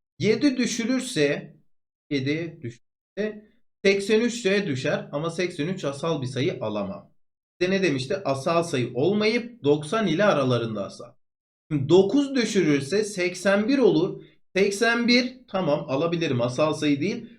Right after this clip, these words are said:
Fakat seksen bir nerede bozuluyor? Doksan ile aralarında asal değil. İkisi de üçe bölünebilir, hatta dokuza bölünebilir. O zaman bu da olamaz. On biri aldığımda, e, hızı doksandı.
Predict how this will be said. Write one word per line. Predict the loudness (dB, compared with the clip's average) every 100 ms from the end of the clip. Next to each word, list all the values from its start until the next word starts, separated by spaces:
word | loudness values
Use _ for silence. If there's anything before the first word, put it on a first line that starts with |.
| _ -2
Fakat | 0 0 2
seksen | 2 4 0 0
bir | 0 2
nerede | 4 2 2 0
bozuluyor? | 0 0 -4 -2 4
Doksan | 4 4 0 0
ile | 2 0
aralarında | 0 0 2 2 2 2 2 2
asal | 4 2 2
değil. | -2 -6 -6
İkisi | -6 -6 -8 -6 -4
de |
üçe | -4 -6 -2 0
bölünebilir, | 2 0 -2 -2 -4
hatta | -4 -6 -4 -4
dokuza | -4 -6 -4 -2
bölünebilir. | -2 -2 -2 -2 -2 -6 -10 -20 _ _ _
O | -2
zaman | 2 2 2
bu | 4
da |
olamaz. | 6 4 2 -2 -4 -16 _ _ _ _ _
On | 4 6 6
biri | 6
aldığımda, | 8 8 8 2 4 4 2 -2 _ _ -6
e, | -6 -6
hızı | -6 -4 0 2
doksandı. | 2 4 4 4 4 2 0 -4